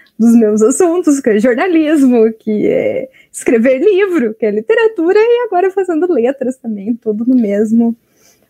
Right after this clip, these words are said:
universo, e tudo no universo esportivo. É, os meus livros, a maior parte dos livros que eu leio, o livro que eu escrevi,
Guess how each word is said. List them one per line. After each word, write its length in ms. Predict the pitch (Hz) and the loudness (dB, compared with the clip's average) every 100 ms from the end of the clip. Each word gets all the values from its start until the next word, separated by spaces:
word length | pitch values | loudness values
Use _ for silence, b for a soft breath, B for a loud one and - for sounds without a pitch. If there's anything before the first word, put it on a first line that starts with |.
| _ | _
universo, 960 | 240 240 240 214 220 220 220 247 - 320 311 311 285 - - - | 2 4 4 4 2 4 2 0 -2 -2 0 0 0 -2 -4 0
e 140 | 330 - - | 0 0 0
tudo 440 | 415 403 349 403 | 2 2 2 0
no 140 | 392 381 | -2 -2
universo 640 | 381 403 302 254 285 - | 0 0 0 0 -2 -4
esportivo. 800 | - - 381 339 - 254 262 320 _ - | -10 0 0 0 -2 0 0 -2 _ -2
É, 720 | 240 233 226 214 214 214 214 - b b - | 0 2 2 0 -2 -4 -6 -10 b b -2
os 140 | 233 | 2
meus 340 | 233 247 247 247 | 4 2 0 2
livros, 480 | 269 294 302 240 | 4 4 2 0
a 40 | 262 | 2
maior 240 | 254 269 | 2 0
parte 240 | 269 269 - | -2 -4 -2
dos 140 | 247 | 0
livros 380 | 262 294 254 - | 2 2 0 -2
que 80 | 262 | -4
eu 80 | 240 | 0
leio, 560 | 240 254 269 247 240 | 2 2 2 2 2
o 680 | 226 220 220 220 220 - 466 | 4 4 6 4 0 -2 0
livro 240 | 415 269 285 | 2 2 2
que 60 | |
eu 60 | 247 | -2
escrevi, 720 | 233 - 254 233 254 277 269 | -4 -4 -4 0 2 4 2